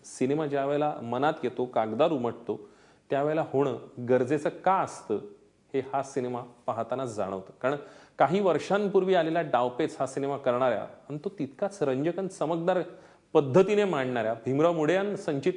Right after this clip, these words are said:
वर्तक या दोन दिग्दर्शकांचं त्यावेळेला कौतुक केलं होतं. पण आता ज्यावेळी भीमरावने हा सिनेमा इंडिव्हिज्युअली डायरेक्ट केला, त्यावेळी खरं तर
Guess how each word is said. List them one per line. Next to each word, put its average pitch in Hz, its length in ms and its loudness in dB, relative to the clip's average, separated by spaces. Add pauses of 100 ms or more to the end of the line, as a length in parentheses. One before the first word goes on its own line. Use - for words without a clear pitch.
वर्तक 127 320 2 (800)
या 139 60 2
दोन 175 300 2
दिग्दर्शकांचं 156 600 0
त्यावेळेला 160 440 2
कौतुक 143 440 0
केलं 98 140 0
होतं. - 340 -10
पण 135 140 -4
आता 120 200 -2
ज्यावेळी 139 340 0
भीमरावने 143 560 2
हा 160 140 -4
सिनेमा 143 380 0
इंडिव्हिज्युअली 160 520 2
डायरेक्ट 165 280 2
केला, 110 140 2 (480)
त्यावेळी 196 280 4
खरं 175 160 4
तर 202 280 0